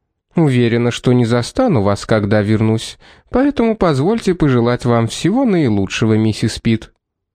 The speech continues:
Она повернулась, взмахнув юбкой,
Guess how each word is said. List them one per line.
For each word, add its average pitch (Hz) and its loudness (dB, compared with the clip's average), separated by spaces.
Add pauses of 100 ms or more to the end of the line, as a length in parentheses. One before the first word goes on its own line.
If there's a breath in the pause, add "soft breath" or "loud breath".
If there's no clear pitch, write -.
(140)
Она 185 0
повернулась, 156 0
взмахнув 104 0
юбкой, 143 -2